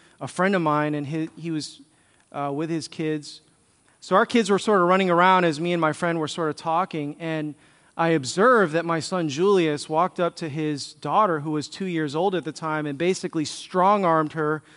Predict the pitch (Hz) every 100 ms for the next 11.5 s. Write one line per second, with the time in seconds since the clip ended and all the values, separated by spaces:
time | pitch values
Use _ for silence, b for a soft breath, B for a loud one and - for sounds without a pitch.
0 | b b - 147 165 - 185 180 131 -
1 | - - _ _ _ _ _ _ _ _
2 | - 139 - 165 147 160 147 - 143 170
3 | 156 147 - 156 151 151 151 139 135 b
4 | b b - 190 180 180 175 190 165 165
5 | 160 - 160 151 - - 156 143 - 214
6 | 214 190 170 156 156 175 170 147 143 160
7 | 151 - - 214 - 175 165 - 214 233
8 | - _ _ b b b b b b -
9 | 165 - 202 185 180 165 208 190 175 180
10 | 170 180 175 170 156 - 196 180 175 156
11 | 180 170 170 170 170